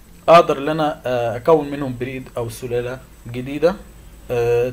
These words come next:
تحمل في مميزاتها، آه، ميزات السلالتين الموجودين عندي. وعلى سبيل المثال موجود، آه،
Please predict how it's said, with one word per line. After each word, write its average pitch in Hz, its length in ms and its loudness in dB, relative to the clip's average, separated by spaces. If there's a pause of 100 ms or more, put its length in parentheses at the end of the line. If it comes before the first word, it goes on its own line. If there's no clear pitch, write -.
تحمل 143 400 0 (360)
في 160 120 -4
مميزاتها، 139 720 -4 (260)
آه، 110 400 -4 (100)
ميزات 139 300 -2 (140)
السلالتين 123 460 -8
الموجودين 127 380 -6
عندي. 104 180 -6 (680)
وعلى 180 260 8
سبيل 185 200 0
المثال 180 440 0
موجود، 156 360 -4 (140)
آه، 113 240 -6